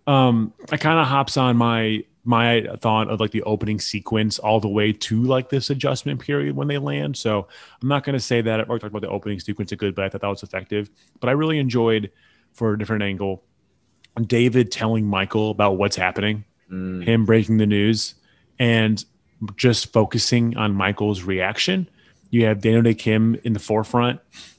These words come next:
Speaker 1: um, blurred out, but you see, you see, like, his shoulder. That's really all you see. But then in the corner, you, it's focused on Michael's face and his reactions as,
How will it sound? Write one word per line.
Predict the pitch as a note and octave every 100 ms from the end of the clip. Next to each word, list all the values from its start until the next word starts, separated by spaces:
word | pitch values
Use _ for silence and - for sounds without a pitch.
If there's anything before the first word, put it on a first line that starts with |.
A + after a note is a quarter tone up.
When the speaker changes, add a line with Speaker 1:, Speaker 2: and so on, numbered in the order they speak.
| - -
Speaker 1:
um, | A2+ G2+ F#2 F2+
blurred | F2+ G#2+ A2+ A2+
out, | G#2+ A2+ A2+
but | G2+
you | F#2+
see, | - A2 G#2
you | A2
see, | - A2+ G#2+
like, | G2+
his | G2
shoulder. | - G#2+ G#2 A2 A2+ -
That's | A2+
really | B2+ D3
all | A2
you | G2+ F2+
see. | - B2 G#2+ G2+ - - _
But | A2+
then | A2 G#2 G2+
in | A2
the | G2+
corner, | - B2 A#2 G2+ F#2+ G2+
you, | G#2+ G#2 G#2
it's | G#2 -
focused | - G#2 A#2 G2 -
on | A2+ G#2+ F#2+ F#2+
Michael's | G2+ G#2+ G#2 G2 -
face | G#2 A2 -
and | F#2+
his | G#2 G2+
reactions | G2+ F#2+ F#2+ G#2 - G#2
as, | G2 -